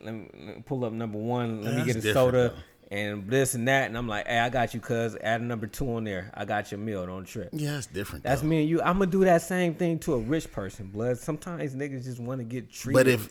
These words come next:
Speaker 2: if it, if it's a rich person and I ain't in relationship with you,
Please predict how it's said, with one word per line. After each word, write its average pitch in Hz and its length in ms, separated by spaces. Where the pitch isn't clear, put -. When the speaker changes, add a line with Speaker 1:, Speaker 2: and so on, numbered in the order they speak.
Speaker 2:
if 123 220
it, 120 240
if 120 180
it's 117 140
a 90 100
rich 117 420
person 87 540
and 87 160
I 127 140
ain't 120 220
in 95 160
relationship 92 720
with 65 240
you, 76 180